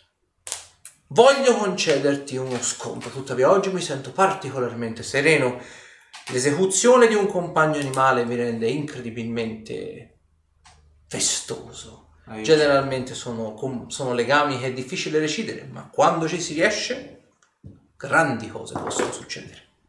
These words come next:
Speaker 2: Sei un figlio di puttana.
Speaker 1: Beh, non so nemmeno cosa facesse mia madre in vita, ma probabilmente questo potrebbe far capire molte cose. Ci sono persone che nascono avvantaggiate proprio per il proprio ceto sociale, per la propria ricchezza,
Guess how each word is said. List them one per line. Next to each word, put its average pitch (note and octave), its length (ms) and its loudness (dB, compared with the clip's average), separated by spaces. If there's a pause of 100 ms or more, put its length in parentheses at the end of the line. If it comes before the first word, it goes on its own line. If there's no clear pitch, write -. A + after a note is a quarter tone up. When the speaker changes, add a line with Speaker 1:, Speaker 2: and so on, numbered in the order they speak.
(160)
Speaker 2:
Sei - 300 -14
un A2+ 60 -12
figlio A#2+ 440 -10
di A2 80 -10
puttana. G#2 720 -14 (800)
Speaker 1:
Beh, D#3+ 300 0
non A#2+ 160 -10
so B2 180 -4
nemmeno B2 560 -2
cosa B2 240 -2
facesse C#3 460 -6
mia A#2+ 120 -4
madre A#2 280 0
in B2 80 -4
vita, - 240 -4
ma - 440 -10 (840)
probabilmente B2 1200 0
questo A2+ 280 -2
potrebbe A2+ 360 -6
far A#2 260 -2
capire B2 320 -2
molte A2+ 300 -4
cose. B2 340 0 (280)
Ci C#3 120 -12
sono F#3 260 0
persone G3 420 0
che C#3 60 -4
nascono C3 440 -6
avvantaggiate B2+ 920 -2
proprio A#2 280 -8
per A#2 120 -4
il A2+ 80 -8
proprio A#2 240 -8
ceto A#2+ 220 -12
sociale, A2+ 540 -6
per A#2 140 -8
la A#2+ 60 -6
propria A#2+ 220 -6
ricchezza, B2+ 640 -4